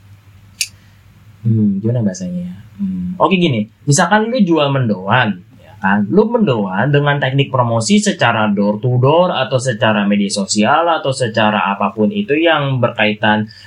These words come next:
dengan produk yang sedang dijual, ya kan, supaya ada namanya interest dari konsumen atau pelanggan baru, ya kan, mungkin itu bisa mengangkat growth secara lebih cepat.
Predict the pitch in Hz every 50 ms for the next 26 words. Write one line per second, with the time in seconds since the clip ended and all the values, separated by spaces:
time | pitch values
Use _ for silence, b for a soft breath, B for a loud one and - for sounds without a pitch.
0 | B B 120 113 110 107 107 107 107 104 101 - 127 120 113 113 117 104 - 117
1 | 104 101 104 107 101 98 98 98 95 - - - 208 - - 98 92 92 92 95
2 | 98 98 - 113 101 87 92 113 123 147 165 180 175 160 139 104 113 104 107 107
3 | 104 104 104 104 104 101 - b b b b b b - 107 113 113 110 113 110
4 | 110 113 110 110 107 107 104 104 101 101 101 98 98 - - _ _ - 131 139
5 | 175 180 175 175 - - 135 123 117 110 110 110 107 107 104 104 104 107 _ _
6 | - 120 113 107 120 113 110 110 110 107 104 104 104 110 104 104 - 110 101 101
7 | 98 95 92 104 160 185 185 139 110 104 98 92 92 92 92 87 87 92 139 165
8 | 190 - - - 151 170 226 262 277 330 294 294 269 220 190 175 160 143 131 117
9 | 110 107 107 185 208 208 160 123 - 117 131 151 185 196 175 123 - - 139 123
10 | 104 - 101 92 98 117 123 117 113 107 - - - 147 113 101 98 -